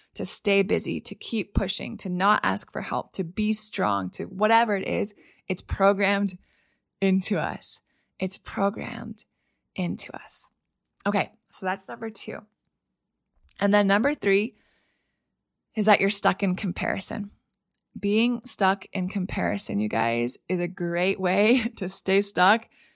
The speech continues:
in high functioning anxiety. It's just a great way to stay feeling like we have to do more and, and be more in order for us to receive the things that we need, right? Love, approval, security.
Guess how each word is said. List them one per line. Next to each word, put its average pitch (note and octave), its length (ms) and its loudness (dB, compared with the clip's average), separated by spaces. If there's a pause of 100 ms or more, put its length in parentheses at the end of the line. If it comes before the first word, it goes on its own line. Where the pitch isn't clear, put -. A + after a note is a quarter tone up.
(140)
in F#3 100 2
high E3+ 200 4
functioning D#3+ 560 -4
anxiety. D#3+ 680 -8 (880)
It's G#3+ 120 2
just A#3+ 160 0
a A#3+ 60 2
great A3 440 2
way G3+ 760 0 (160)
to G3+ 100 -4
stay G3+ 560 0
feeling G#3 380 0
like F#3+ 200 -6
we G3 80 -2
have G#3 240 -2
to G3 80 -8
do G3+ 320 -2
more F3 600 -4
and, F3+ 220 -2
and F#3 260 -4
be G3+ 240 -2
more F3 500 -2 (260)
in G3 200 -2
order F#3+ 260 0
for - 220 -4
us F3+ 540 0
to G3 120 -4
receive F#3 380 -2
the F#3+ 100 0
things E3 580 -4
that E3+ 140 -2
we G3 140 -2
need, A3+ 320 -4
right? - 300 -4
Love, E3 480 0
approval, - 560 -4
security. - 580 -10